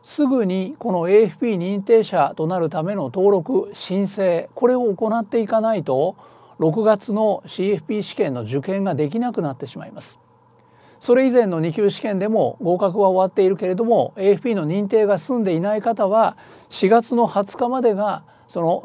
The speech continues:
登録の期限であるということを少し覚えておいていただきたいと思いますね。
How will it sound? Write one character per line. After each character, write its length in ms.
登 200
録 160
の 100
期 160
限 180
で 120
あ 60
る 80
と 80
い 80
う 100
こ 160
と 100
を 320
少 220
し 200
覚 240
え 40
て 80
お 80
い 40
て 60
い 60
た 100
だ 100
き 80
た 120
い 60
と 80
思 100
い 20
ま 100
す 80
ね。 140